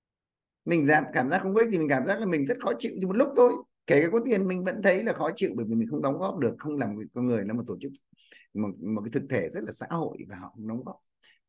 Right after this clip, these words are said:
Tôi muốn nói điều này để nói rằng là, ờ, đây, hành trình đi kiếm một việc làm là một hành trình rất là vất vả, gập ghềnh. Các bạn phải, ừ, bỏ rất nhiều công sức.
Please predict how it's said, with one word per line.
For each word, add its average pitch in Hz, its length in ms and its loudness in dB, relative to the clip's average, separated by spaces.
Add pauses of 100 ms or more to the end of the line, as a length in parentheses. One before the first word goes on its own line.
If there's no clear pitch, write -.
(140)
Tôi 175 120 2
muốn 160 360 -2
nói 170 200 0
điều 170 120 0
này 120 160 0
để 127 100 0
nói 135 220 -2
rằng 131 220 -2
là, 107 160 -2 (440)
ờ, 101 80 -10 (720)
đây, 165 340 4
hành 131 220 2
trình 123 200 2
đi 117 160 0
kiếm 135 160 -2
một 156 100 -6
việc 110 160 -6
làm 104 300 -6 (560)
là 104 160 -4
một 107 80 -4
hành 104 200 -4
trình 98 440 -6
rất 156 100 -4
là 143 80 -10
vất 127 180 -6
vả, 87 280 -6
gập 110 140 -4 (140)
ghềnh. 98 340 -4
Các 123 100 -6
bạn 117 200 -6
phải, 82 280 -14 (400)
ừ, 95 80 -10 (360)
bỏ 82 280 -6
rất 135 120 -6
nhiều 101 200 -6
công 110 160 -6
sức. 165 180 -6